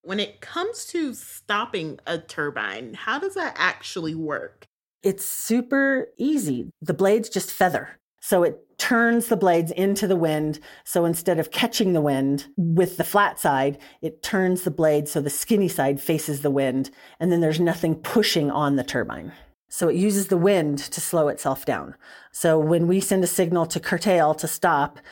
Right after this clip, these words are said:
Speaker 2: it will feather the blades against the wind, and then the wind will slow it down. And then they'll feather 'em back,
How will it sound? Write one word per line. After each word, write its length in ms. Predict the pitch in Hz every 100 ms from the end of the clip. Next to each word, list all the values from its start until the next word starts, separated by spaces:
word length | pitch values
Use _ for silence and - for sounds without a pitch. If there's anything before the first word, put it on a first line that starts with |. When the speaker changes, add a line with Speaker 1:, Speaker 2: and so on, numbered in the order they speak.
| - - _
Speaker 2:
it 220 | 170 160 160
will 300 | 165 156 151
feather 600 | - - - 185 190 185
the 400 | 175 175 170 - -
blades 520 | 175 151 160 165 - _ _ -
against 340 | 165 160 -
the 100 | 190
wind, 340 | 160 147 160 -
and 160 | 165 165
then 120 | 160
the 80 | 160
wind 260 | 151 147
will 80 | 143
slow 320 | 139 - 123
it 100 | 120
down. 280 | - - 76 - _ _ _ _ -
And 200 | 147 151
then 260 | 156 156 151
they'll 200 | 143 139
feather 400 | - 170 165 156
'em 120 | 151
back, 400 | 156 151 208